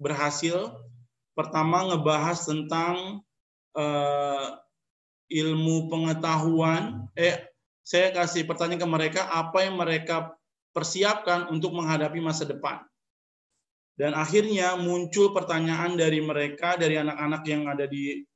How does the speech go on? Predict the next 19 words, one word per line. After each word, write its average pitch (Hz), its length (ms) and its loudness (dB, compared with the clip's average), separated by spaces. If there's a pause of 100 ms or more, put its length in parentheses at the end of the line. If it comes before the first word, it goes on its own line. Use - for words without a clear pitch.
(240)
layer 143 360 2
yang 147 200 2 (240)
luar 147 320 2
itu. 175 400 -4 (640)
Mereka 143 280 -4
bilang, 160 520 -2
"Kira-kira 170 880 -2
kerjaan 160 600 0
apa, 147 760 -6 (280)
profesi 180 640 2
apa 156 600 -4 (280)
yang 165 240 0
bakal 160 360 2
muncul 202 480 0 (200)
atau 180 320 0
bertahan 170 840 0 (720)
di 185 520 -2
masa 160 320 0
depan?" - 480 -6